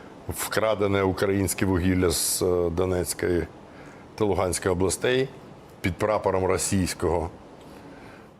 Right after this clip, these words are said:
Ростов, ростовського басейну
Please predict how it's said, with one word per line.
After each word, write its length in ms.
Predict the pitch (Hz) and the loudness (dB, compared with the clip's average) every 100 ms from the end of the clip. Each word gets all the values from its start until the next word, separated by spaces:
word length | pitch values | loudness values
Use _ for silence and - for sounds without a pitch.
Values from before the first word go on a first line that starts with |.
| - - | -8 0
Ростов, 560 | 92 - 104 85 - - - - - - - - - - - - - - - | 2 2 0 0 -2 -10 -18 -20 -20 -20 -18 -18 -18 -18 -18 -18 -20 -20 -2
ростовського 600 | 101 85 98 87 - 87 | 0 2 0 0 2 0
басейну 600 | 87 87 - 147 165 135 | 2 2 2 2 2 -2